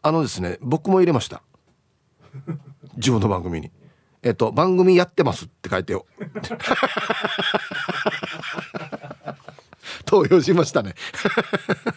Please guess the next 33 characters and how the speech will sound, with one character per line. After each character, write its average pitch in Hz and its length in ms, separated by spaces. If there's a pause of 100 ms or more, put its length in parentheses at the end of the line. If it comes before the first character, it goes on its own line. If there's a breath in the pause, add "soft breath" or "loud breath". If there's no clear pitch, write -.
(160)
<laughs> - 1500
し - 100
て、 196 220
そ 214 140
も 254 100
そ 233 100
も 247 120
車 254 300
の 262 100
免 262 160
許 240 100
持 202 100
っ - 60
て 220 100
な 220 120
い 208 40
か 175 100
ら 156 60
屋 185 140
根 202 100
付 - 240
き、 175 40
屋 175 100
根 185 100
な 180 120
し 196 100
な 165 120
ん 139 40
て 143 100
関 165 180
係 135 120
な 110 160
い。 - 80